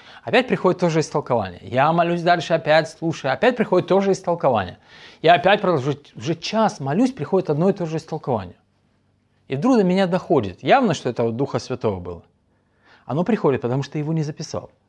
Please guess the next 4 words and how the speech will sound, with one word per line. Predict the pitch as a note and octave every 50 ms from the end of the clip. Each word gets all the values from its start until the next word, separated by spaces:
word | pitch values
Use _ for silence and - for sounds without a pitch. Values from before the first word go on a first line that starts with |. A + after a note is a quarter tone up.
| _ _ _ _ _ _ _ _ _ _ _ _ _ _ _ _ _ _ _ _ _ _ _ _ _ _ _ _ _ _ _
Как | _ - D3 -
только | - F#3+ F#3 E3+
я | D#3 D#3
записал, | D3 D3+ C#3+ - D#3+ - - B3 C4 C4+ C4+ C4